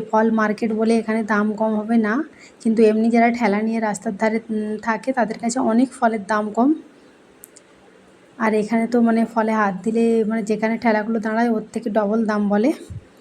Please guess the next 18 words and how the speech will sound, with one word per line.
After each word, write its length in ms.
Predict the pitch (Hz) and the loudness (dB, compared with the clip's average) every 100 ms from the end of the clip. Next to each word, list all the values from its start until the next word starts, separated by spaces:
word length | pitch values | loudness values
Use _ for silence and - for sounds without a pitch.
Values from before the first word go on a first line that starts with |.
| - - - - - - | -20 -20 -20 -20 -18 -2
এই 120 | 226 | 0
দেখুন 200 | 220 208 233 | 0 0 0
এখানে 180 | 214 233 233 | 2 0 0
ফল 160 | 220 208 | 0 0
মার্কেটটা 380 | 214 214 214 240 233 | -4 -6 -6 -4 -2
কত 240 | 214 - 240 202 | -4 -2 0 2
বড়, 180 | 208 233 359 - - - _ - 226 | 2 2 0 -6 -20 -20 _ -6 -2
আমার 180 | 226 247 | 0 0
যেটা 160 | 240 247 233 | 0 2 2
মনে 140 | 208 226 | 2 2
হয়েছে 200 | 233 220 240 | 2 0 0
আমি 80 | 240 | 0
সেটাই 240 | 240 214 226 214 | 0 0 0 0
বলেছি, 300 | 214 214 311 302 208 | -2 -2 0 0 0
আর 80 | 208 214 | -2 -4
কে 120 | 220 214 214 | -4 -6 -6
কী 120 | 226 220 214 | -6 -4 0
জানে 200 | 208 | 0